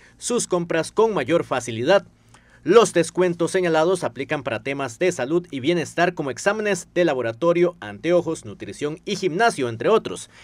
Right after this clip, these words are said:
así como hoteles, tecnología y temas de hogar.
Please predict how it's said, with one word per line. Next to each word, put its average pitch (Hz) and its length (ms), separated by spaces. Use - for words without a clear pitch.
así 156 260
como 175 300
hoteles, 170 540
tecnología 156 680
y 127 120
temas 156 420
de 123 80
hogar. 151 320